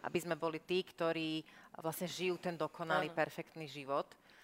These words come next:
Speaker 1: A musím povedať, že teda, e, z-, za, za mňa, ja som výrazne staršia ako vy,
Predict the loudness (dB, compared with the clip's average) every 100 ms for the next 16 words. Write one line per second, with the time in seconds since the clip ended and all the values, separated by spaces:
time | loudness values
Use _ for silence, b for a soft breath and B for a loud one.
0 | B B B 8 10 8 4 -2 -2 2
1 | 6 8 6 2 6 8 8 6 0 -2
2 | -4 -12 -12 -4 6 6 6 6 6 8
3 | 6 6 4 0 0 4 4 4 0 2
4 | 2 4 2 2 -6 -6 -6